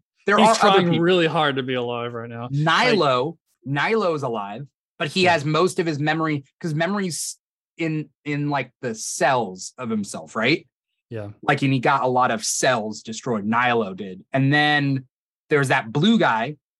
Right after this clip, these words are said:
Speaker 1: who spat up metal for Magneto
Speaker 2: Yeah.
Speaker 1: to use.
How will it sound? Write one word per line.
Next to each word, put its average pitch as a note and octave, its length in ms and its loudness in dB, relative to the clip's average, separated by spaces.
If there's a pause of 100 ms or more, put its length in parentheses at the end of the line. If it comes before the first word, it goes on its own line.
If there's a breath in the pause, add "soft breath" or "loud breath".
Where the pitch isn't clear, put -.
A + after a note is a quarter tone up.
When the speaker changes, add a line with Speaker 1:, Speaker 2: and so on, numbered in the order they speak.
(140)
Speaker 1:
who F#3+ 180 0
spat F3+ 580 0
up F3+ 200 0 (260)
metal C3 560 -4 (320)
for D#3 100 -6
Magneto C3+ 400 -2
Speaker 2:
Yeah. A#2 60 -4
Speaker 1:
to A2+ 100 -14
use. A#2+ 600 -6